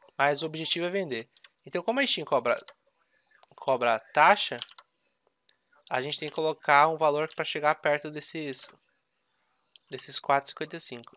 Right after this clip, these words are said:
Eu vou colocar três e noventa e seis, que aí já vai dar. Eu vou colocar pra venda. Hum.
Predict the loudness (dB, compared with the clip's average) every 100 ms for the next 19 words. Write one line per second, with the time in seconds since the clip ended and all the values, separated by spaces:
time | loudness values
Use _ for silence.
0 | -16 _ _ _ _ _ _ _ _ _
1 | -10 -6 -2 2 4 4 2 -4 -2 -4
2 | -4 -6 -4 -4 -4 -10 _ _ _ _
3 | _ _ -18 -16 -4 0 2 2 -4 -8
4 | -16 -20 _ _ _ -20 _ _ _ _
5 | _ _ _ _ _ -12 -2 -2 0 -4
6 | -4 -6 -8 -12 -18 -20 _ _ _ -12
7 | -8 -2 -2 2 2 4 0 -2 -6 -4
8 | -6 _ _ _ _ _ _ _ _ _
9 | -20 _ _ _ _ _ _ _ _ _
10 | _ _ _ _ _ _ _ _ _ _
11 | _ _ _ _ _ _ -14 -10 -10 -10
12 | -12